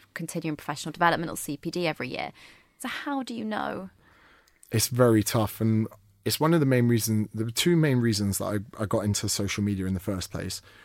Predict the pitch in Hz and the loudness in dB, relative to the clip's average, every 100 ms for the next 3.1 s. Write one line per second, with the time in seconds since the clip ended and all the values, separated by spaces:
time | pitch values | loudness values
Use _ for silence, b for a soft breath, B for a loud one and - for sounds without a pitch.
0 | B 113 117 139 165 165 - - 104 - | B -4 2 4 4 4 0 -4 -4 -2
1 | 123 117 107 107 107 - - 113 139 113 | 0 2 0 -2 -2 -4 0 2 4 2
2 | 110 - - 123 - 113 113 113 - 110 | 0 -2 0 0 2 2 4 2 2 0
3 | 117 | -2